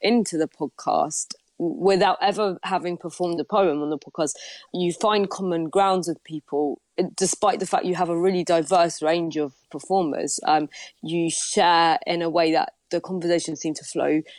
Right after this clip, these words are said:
very naturally a lot of the time. And yet you've got this range of poets, not from one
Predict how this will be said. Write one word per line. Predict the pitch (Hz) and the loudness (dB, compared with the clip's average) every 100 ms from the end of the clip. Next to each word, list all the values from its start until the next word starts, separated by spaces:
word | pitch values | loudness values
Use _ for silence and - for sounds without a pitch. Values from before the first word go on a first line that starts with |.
| - - - | -20 -14 0
very | 160 165 | 2 4
naturally | 180 - - 147 - 151 - - | 2 0 -2 -2 -2 -4 -4 -2
a | 160 | 0
lot | 160 | 0
of | - | 0
the | 156 | -2
time. | 151 156 139 143 135 - _ 208 | -2 -2 -2 -2 -6 -10 _ 0
And | 196 185 | 2 2
yet | 190 220 - - | 2 2 0 -4
you've | 180 160 | -4 -4
got | - 190 - | 0 0 0
this | 165 - - - | -2 -2 -4 -2
range | 185 170 165 160 | 2 2 2 -2
of | 139 | -6
poets, | - 170 160 143 - - - - _ - | -4 0 2 0 -2 -8 -8 -10 _ -4
not | 202 190 - | 2 2 0
from | - 170 160 | -2 -2 2
one | 160 160 160 | 2 2 0